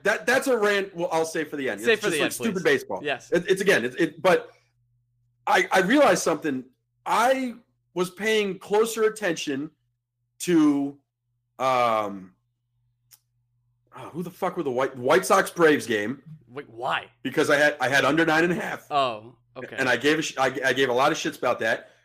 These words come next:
Speaker 1: And then as soon as that game was over, I, the second game of my parlay was the under in Reds Cardinals, and I gave more of a shit about that. I didn't give a shit. M-, Mickey Callaway has taken the joy out of being,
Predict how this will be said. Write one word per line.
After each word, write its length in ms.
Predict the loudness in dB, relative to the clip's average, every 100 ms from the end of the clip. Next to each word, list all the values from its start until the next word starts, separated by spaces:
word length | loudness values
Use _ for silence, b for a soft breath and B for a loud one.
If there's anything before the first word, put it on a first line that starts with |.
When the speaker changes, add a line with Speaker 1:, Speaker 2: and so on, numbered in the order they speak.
| b
Speaker 1:
And 80 | 0
then 80 | 0
as 100 | 0
soon 120 | -2
as 80 | 0
that 160 | 0
game 160 | 2 0
was 140 | 2
over, 540 | 4 4 2 -2 -4 _ _ _ -4
I, 100 | -2
the 120 | 0
second 260 | 0 0 2
game 140 | 2
of 60 | 4
my 80 | 0
parlay 320 | 2 4 6
was 180 | 4 0
the 120 | 0
under 360 | 0 4 4
in 280 | 4 0 -4 -10 _ _ _ -4
Reds 280 | 0 0 0
Cardinals, 460 | 0 0 0 -6
and 80 | -4
I 40 | 2
gave 200 | 2 2
more 160 | 2
of 60 | 0
a 40 |
shit 180 | -2 -6
about 220 | -4 -2 2
that. 280 | 0 0 -14 _ _ -2
I 100 | -2
didn't 360 | 0 0 0
give 140 | -2 -4
a 60 |
shit. 340 | -2 0 0 -2 b b -10
M-, 80 | -10 -2
Mickey 280 | -2 0 0
Callaway 440 | 2 4 4 2
has 240 | 0 -2
taken 260 | -2 -4 -2
the 80 | -4
joy 300 | 0 2 2
out 80 | -2
of 80 |
being, 340 | -4 -4 -4